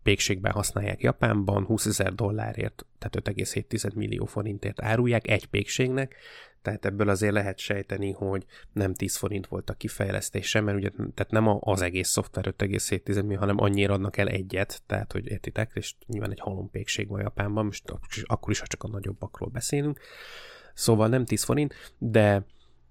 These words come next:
de hát ez logikus, hiszen, ö, több mint ötven különböző kenyérfajtát kilencven százalék körüli pontossággal képes megkülönböztetni,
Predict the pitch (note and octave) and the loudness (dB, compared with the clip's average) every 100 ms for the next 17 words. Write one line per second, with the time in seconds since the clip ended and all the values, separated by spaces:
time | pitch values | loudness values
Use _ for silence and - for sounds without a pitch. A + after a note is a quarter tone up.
0 | - - B2 C3+ C#3+ B2+ G2+ G2 A#2+ - | -14 2 6 8 8 8 6 4 2 4
1 | G#2+ - G2+ G#2 G#2+ G#2 G#2 - - - | 2 2 2 4 4 4 0 -8 -20 -20
2 | - - - - - - A2+ A2 G#2+ G2+ | -20 -20 -20 -16 -10 6 8 10 6 4
3 | - F#2+ - F#2+ F2+ F#2 F#2+ - F#2+ F#2+ | 2 0 4 4 4 2 2 2 0 -2
4 | - F#2+ - F#2 - G2+ G2 - G2 - | 0 0 2 -2 -2 0 0 0 -2 -2
5 | F#2+ G#2+ G#2+ - G#2+ G#2 G2 G#2+ G2+ G#2+ | -2 -2 -2 0 0 0 -2 -2 -2 -4
6 | - G2+ G#2+ - G2+ - - A2+ A2+ C3+ | -4 -4 -6 -4 -4 -4 -4 -4 0 4
7 | B2 A2 G#2+ - - A2 | 6 6 2 0 0 -2